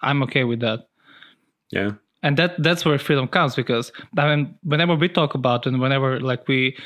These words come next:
Speaker 1: share about, like, our struggles, I always try to, I mean, sometimes I'll try to talk to you about that. Like, I know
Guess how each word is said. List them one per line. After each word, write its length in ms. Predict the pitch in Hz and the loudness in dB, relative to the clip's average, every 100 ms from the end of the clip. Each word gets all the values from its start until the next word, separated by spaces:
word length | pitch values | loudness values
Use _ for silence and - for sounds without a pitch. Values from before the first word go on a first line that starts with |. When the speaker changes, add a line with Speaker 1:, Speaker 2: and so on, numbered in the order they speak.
| - - - | -18 -16 -6
Speaker 1:
share 260 | - 143 | 0 2
about, 360 | 123 127 - 131 | 2 0 0 0
like, 240 | 123 117 | 0 0
our 120 | 123 | -2
struggles, 640 | 123 - 151 143 139 - - _ | 0 2 2 2 -2 -4 -14 _
I 80 | 131 | 0
always 460 | 135 143 139 131 - | 2 2 2 -2 -4
try 260 | - 135 | -2 -2
to, 300 | 127 131 120 - _ - | -2 -2 -2 -6 _ -4
I 40 | |
mean, 100 | 135 | -2
sometimes 500 | 127 160 139 123 117 | 2 2 2 0 0
I'll 80 | 127 | -2
try 240 | - 127 | 0 0
to 300 | 123 123 120 117 _ _ _ | 0 -2 -4 -6 _ _ _
talk 160 | 131 123 | -2 -2
to 80 | - | -2
you 40 | |
about 260 | 120 117 123 | -2 -2 0
that. 260 | 156 117 - | 0 0 -2
Like, 160 | 117 | -2
I 140 | - 120 | -2 -2
know 280 | 131 127 | 2 0